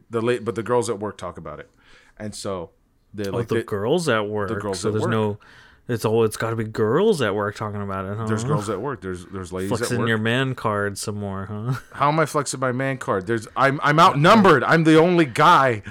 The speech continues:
Speaker 1: in the
Speaker 2: I
Speaker 1: office.
Speaker 2: know. I'm just, I'm messing with you. <laughs>
Speaker 1: There's the, there's one of the owners too. The owner, I'm one of two guys upstairs. Anyway, uh, let's see here. Here for the hookup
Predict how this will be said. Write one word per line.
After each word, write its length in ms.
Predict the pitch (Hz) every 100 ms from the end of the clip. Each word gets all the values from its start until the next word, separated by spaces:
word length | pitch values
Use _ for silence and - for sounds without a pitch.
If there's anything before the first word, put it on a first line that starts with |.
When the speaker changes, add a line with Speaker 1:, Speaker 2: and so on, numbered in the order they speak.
| -
Speaker 1:
in 140 | 151
the 120 | 160 175
Speaker 2:
I 200 | 151 147
Speaker 1:
office. 140 | 175
Speaker 2:
know. 380 | 156 160 156 147
I'm 240 | 120 131
just, 420 | 131 165 147 151 -
I'm 200 | 147 135
messing 400 | 135 - 147 131
with 180 | 123 117
you. 160 | 117 - - - -
<laughs> 160 | 254 -
Speaker 1:
There's 180 | 208 180
the, 100 | 151
there's 340 | 127 120 131
one 140 | 139 147
of 60 | 120
the 80 |
owners 240 | 107 90 85
too. 140 | 87
The 100 | 85
owner, 180 | 98 101 - - _
I'm 160 | 110 123
one 140 | 131
of 100 | 123
two 200 | - 117
guys 280 | 92 73 71
upstairs. 400 | - - 131 - _ - - -
Anyway, 300 | 117 87 - _ _ _ _ _ -
uh, 380 | 107 104 98 98 _
let's 160 | 107 -
see 140 | 110
here. 200 | 87 85 -
Here 220 | 165 185
for 240 | 196 - 143
the 120 | 113
hookup 560 | 95 156 - 107 -